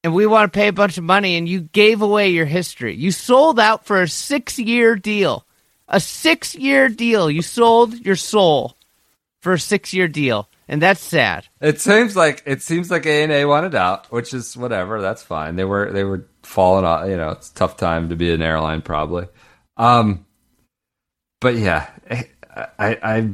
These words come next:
Speaker 2: it's just weird to have such a big event. It's not like this thing started five years ago, right? It's not the Amundi Evian Championship where they just paid their way into a major. Like,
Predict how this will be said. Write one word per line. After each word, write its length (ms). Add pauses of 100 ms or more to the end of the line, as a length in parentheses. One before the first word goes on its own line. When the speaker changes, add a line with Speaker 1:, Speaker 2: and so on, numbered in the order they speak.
(760)
Speaker 2:
it's 320
just 280
weird 380
to 60
have 140
such 300
a 60
big 260
event. 460 (180)
It's 240
not 220
like 200
this 220
thing 180
started 520
five 340
years 240
ago, 420
right? 200
It's 120
not 200
the 100
Amundi 500
Evian 400
Championship 840
where 140
they 120
just 200
paid 260
their 120
way 140
into 200
a 60
major. 480
Like, 240